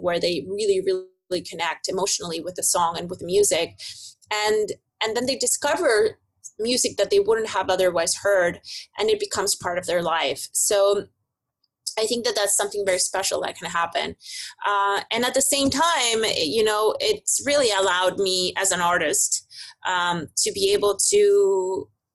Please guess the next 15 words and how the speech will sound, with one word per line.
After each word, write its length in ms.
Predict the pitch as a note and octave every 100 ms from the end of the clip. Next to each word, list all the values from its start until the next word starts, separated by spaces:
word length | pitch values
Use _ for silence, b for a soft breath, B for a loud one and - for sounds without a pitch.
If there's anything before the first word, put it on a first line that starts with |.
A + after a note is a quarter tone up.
| _ -
to 120 | -
make 180 | A3+ B3
the 60 | D4+
music 280 | D4+ D4 C#4
I 60 |
wanna 260 | C#4 C#4 C4
make 320 | A#3 D#4+ -
and 100 | B3
to 80 | A3
make 180 | A#3 A3
a 60 |
living 240 | G#3+ G#3 G3+
doing 240 | G3 C4+
that. 360 | F#3 A#2 - -
And 160 | G3